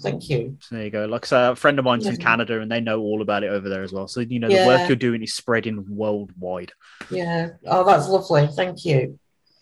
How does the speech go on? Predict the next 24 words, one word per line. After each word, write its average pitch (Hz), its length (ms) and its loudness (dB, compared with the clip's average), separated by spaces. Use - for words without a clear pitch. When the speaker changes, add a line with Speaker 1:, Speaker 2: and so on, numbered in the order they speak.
Speaker 1:
I 175 60 2
know 220 160 8
my 214 160 4
friend 233 220 8
was 220 160 6
in, 190 280 6
um, 175 200 4
South 180 280 4
Africa 202 680 2
two 226 180 2
years 226 400 4
ago, 175 300 6
actually, 139 360 0
and 151 120 -2
she 185 120 -8
wrote 208 320 2
in, 170 460 -4
she - 160 -4
wasn't 202 280 6
in 180 80 2
any 175 200 6
of 165 80 4
the 165 40 2
big 165 240 -2